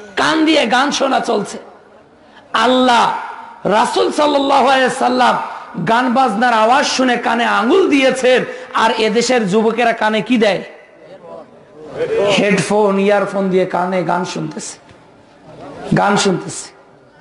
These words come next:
দেখুন, আপনার চোখ ঠিক নেই, কান ঠিক নেই। এবার নিচে নামবো, নামি আর একটু নিচে, নামি। দেখেন, এই মোষ, এমন মোষ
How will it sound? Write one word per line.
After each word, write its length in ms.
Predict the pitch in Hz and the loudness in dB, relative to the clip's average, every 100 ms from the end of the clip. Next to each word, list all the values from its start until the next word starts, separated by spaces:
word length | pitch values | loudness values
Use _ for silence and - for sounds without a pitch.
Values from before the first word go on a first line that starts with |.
| _ - - - - - 180 | _ -20 -20 -18 -16 -4 2
দেখুন, 640 | 175 302 285 339 262 170 - - - - - - - | 4 4 2 2 0 -2 -8 -18 -20 -20 -20 -20 -6
আপনার 400 | 247 247 269 262 - 294 | -4 -2 0 0 0 0
চোখ 320 | 285 277 277 | 2 2 0
ঠিক 180 | 269 226 | -2 0
নেই, 360 | 247 208 170 - - - _ - _ | 0 0 -4 -10 -20 -20 _ -20 _
কান 300 | - 254 277 - | -2 2 2 2
ঠিক 160 | 262 - | -2 2
নেই। 260 | 269 233 180 - - | 0 0 -4 -12 -4
এবার 220 | 208 226 | 0 0
নিচে 260 | 226 240 269 | 0 0 2
নামবো, 400 | 233 240 269 202 - - - - - - - - _ _ - | 0 2 2 2 -2 -16 -20 -20 -20 -20 -20 -20 _ _ -6
নামি 260 | - 196 240 | -2 0 2
আর 80 | 214 | 0
একটু 180 | 202 175 | -2 -6
নিচে, 340 | 156 - - - - - - - - - - - - | -6 -10 -20 -20 -20 -20 -20 -20 -20 -20 -20 -4 -2
নামি। 220 | 165 143 - - - - - - - - - - - - - | 0 -2 -6 -20 -20 -20 -18 -20 -20 -20 -20 -20 -20 -18 -2
দেখেন, 560 | 233 202 180 190 165 - - - - - - - | 2 2 2 0 0 -6 -12 -20 -20 -20 -20 -2
এই 200 | 240 254 | 2 2
মোষ, 440 | 247 294 294 254 - - - - - - - - - - - - - - - - | 4 4 4 2 -2 -10 -14 -18 -20 -20 -20 -20 -20 -20 -20 -20 -20 -20 -6 0
এমন 360 | 202 269 339 | 2 4 4
মোষ 440 | 311 311 285 247 | 4 4 4 2